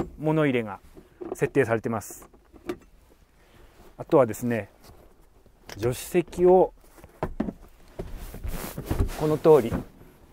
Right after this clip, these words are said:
前倒しすると、この背面がこの通り、えー、ちょっとしたテーブルになってます。ワーケーションの合間にちょっと休憩して、あの、軽食とか取って汚れちゃったりした時でも、さっと簡単に拭くことができます。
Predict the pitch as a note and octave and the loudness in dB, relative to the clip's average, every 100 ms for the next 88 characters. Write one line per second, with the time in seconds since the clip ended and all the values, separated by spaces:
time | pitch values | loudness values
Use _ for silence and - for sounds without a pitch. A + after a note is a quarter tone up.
0 | - - - - - C3 D3+ C#3+ C#3 - | -20 -14 -8 -8 -4 -2 2 2 2 -2
1 | C#3+ C#3 - F3+ C3 - - - - - | -2 -2 4 6 4 0 -20 -20 -20 -20
2 | - - - B2 A2+ - - D#3+ E3 D#3 | -20 -20 -8 -6 -6 -6 -2 0 0 0
3 | D#3+ F3+ E3 - G3 F3+ D3 B2 A#2+ _ | 4 4 4 -2 -8 0 2 0 -4 _
4 | _ _ _ - B2 A#2 - - - - | _ _ _ -12 -6 -6 -4 -4 -4 -4
5 | - D#3 D3 C#3+ C3+ A2+ G2 - - _ | 0 0 2 0 -2 -6 -10 -14 -20 _
6 | _ _ - - - F3+ E3 E3+ E3 E3 | _ _ 2 2 4 2 2 0 0 0
7 | D#3+ D#3 D#3 A3+ E3+ C3+ D3+ - D3 - | 0 -2 -2 -4 -2 -4 -4 -2 -2 0
8 | D3 C#3 C3+ - C#3+ D3+ - C#3 B2+ C3 | 2 2 -2 -4 -4 -6 -6 -4 -2 -4
9 | - - B2+ - _ B2 B2+ B2+ C3+ - | -6 0 0 0 _ -8 -6 -6 -6 -6
10 | B2+ - C3 B2+ B2+ F3+ - - - - | -6 -6 -6 -6 -4 -2 -2 -8 -14 -12
11 | - - - C#3+ D#3+ D#3 C#3+ D#3+ C3+ B2+ | -6 -6 -4 -2 0 0 -2 -4 -4 -4
12 | A#2+ G#2 A2 F#2 - | -6 -8 -10 -12 -16